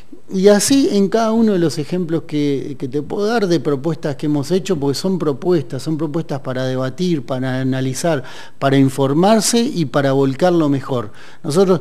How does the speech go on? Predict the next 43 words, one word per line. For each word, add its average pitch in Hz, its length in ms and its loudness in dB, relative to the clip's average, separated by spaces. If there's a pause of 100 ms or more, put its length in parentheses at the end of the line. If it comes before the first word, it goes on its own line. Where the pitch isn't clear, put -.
(160)
lo 151 180 4
que 147 140 0
queremos 202 640 4
es 160 160 -2
que 156 160 0
el 147 80 2
Ejecutivo 175 760 2
haga 202 280 4
lo 165 120 2
que 151 100 0
tiene 156 240 0
que 147 100 0
hacer, 175 320 -2
que 170 100 -2
es 147 80 -2
gobernar 160 600 0
y 165 160 -2
cumpla 240 640 4 (280)
con 160 180 6
el 156 100 6
ciudadano, 180 800 0 (240)
por 151 140 0
ejemplo, 220 680 2
en 156 120 2
las 135 220 0
tasas 175 500 2 (220)
afectadas, 123 840 -4 (140)
digamos. 131 400 -8 (300)
Eh, 135 280 -8
a 156 140 -2
ver, 170 240 4
eso 196 280 4
es 143 40 0
lo 135 100 -2
que 131 140 -4
queremos, 131 320 0
no 185 160 4
es 190 80 4
de 156 120 2
financiar, 143 640 0
es 220 160 -2
que 185 200 -4
cumpla. 160 520 0